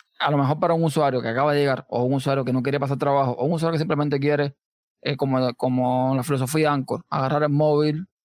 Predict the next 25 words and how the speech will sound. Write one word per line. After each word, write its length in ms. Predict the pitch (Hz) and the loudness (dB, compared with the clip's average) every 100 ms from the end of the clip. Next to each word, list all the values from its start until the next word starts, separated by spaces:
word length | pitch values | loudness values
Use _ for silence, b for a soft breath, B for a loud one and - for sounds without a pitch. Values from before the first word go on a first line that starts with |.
| _ - | _ -8
grabar 440 | 135 135 135 147 | -2 0 2 0
cualquier 240 | 147 143 | 0 -4
cosa 320 | 139 160 156 151 | 0 -2 0 -2
y 40 | |
que 120 | 123 | -2
se 100 | 123 | -2
publique 600 | 117 120 135 165 170 165 | -2 0 0 0 0 0
y 80 | 156 | 0
que 280 | 117 113 123 | -2 -4 -4
ya 100 | 123 | -8
está. 280 | 123 170 269 _ _ _ _ _ _ | -4 -4 -6 _ _ _ _ _ _
Pues 500 | 131 131 127 123 123 | -2 0 0 -4 -4
hay 160 | 139 143 | -2 0
otras, 220 | 170 151 | 0 0
sí, 100 | 170 | -2
hay 80 | 330 | -2
otra-, 180 | 139 156 | -2 -2
hay 100 | 139 | -2
otras 180 | 139 165 | 0 0
opciones 340 | 143 156 156 - | 0 0 -2 -4
que 100 | 143 | -2
son 140 | 139 | 0
mucho 280 | 135 135 131 | 0 0 -2
más 140 | 113 | -4
simples. 300 | 117 117 107 | -4 -8 -16